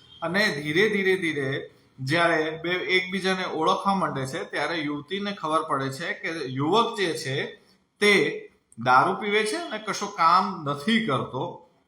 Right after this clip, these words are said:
એટલે યુવતીએ તેની સાથે રિલેશનશિપ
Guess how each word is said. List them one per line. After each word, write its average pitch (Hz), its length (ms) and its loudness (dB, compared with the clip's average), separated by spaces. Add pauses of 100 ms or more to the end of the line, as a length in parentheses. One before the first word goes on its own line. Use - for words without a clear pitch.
(680)
એટલે 214 300 2
યુવતીએ 190 800 2
તેની 208 320 -2
સાથે 170 640 -2 (280)
રિલેશનશિપ 226 760 2